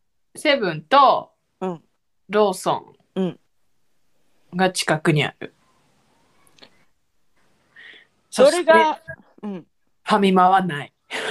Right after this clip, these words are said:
Speaker 2: おー。どれが
Speaker 1: はい。
Speaker 2: 好きですか？コンビニ。
Speaker 1: セブン。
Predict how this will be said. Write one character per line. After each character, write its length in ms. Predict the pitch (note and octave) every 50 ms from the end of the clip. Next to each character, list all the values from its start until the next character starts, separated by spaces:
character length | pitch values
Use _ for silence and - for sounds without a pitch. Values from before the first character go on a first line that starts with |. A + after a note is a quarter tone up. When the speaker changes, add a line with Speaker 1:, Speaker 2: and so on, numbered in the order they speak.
| B4 F5 - D5+ - - A#4 A#4
Speaker 2:
お 880 | - F3 F3+ F#3 F#3 F#3 F#3+ F#3+ F#3+ F#3+ F#3+ F#3+ F#3 F#3 F3+ F3 F3 E3+
ー。 40 | E3 _ _ _ _ _ _ _ _ _ _ _ _ -
ど 120 | A#3 C#4
れ 160 | D#4 G4+ G4+
が 420 | F#4 F#4+ F#4+ F4+ F4 E4+ D#4+ D4 - _ _ _ _
Speaker 1:
は 100 | - G#3+
い。 80 | G3 -
Speaker 2:
好 60 | _ _ _ _ _ _ _ _ _ _ _ _ _ _ _ _ _ _ _ -
き 140 | - A3
で 100 | D#3+ D#3+
す 80 | - -
か？ 240 | - - - - _ _ _ _ _ _ _ _ _ _ _ _ _ _ _ _ _ _ _ _ _ _ -
コ 180 | - G#3+ G3+
ン 140 | G3 F#3 F3+
ビ 120 | D#3+ F3+ F3
ニ。 160 | D#3+ - _ _ _ _ _ _ _ _ _ _ _ _ _ _ _ _ _ _ _ _ _ _ _ _ _ _ _ _ _ _ - - - _
Speaker 1:
セ 280 | - - - B3+ B3 A3
ブ 160 | G#3+ G3+ F3
ン。 60 | F3+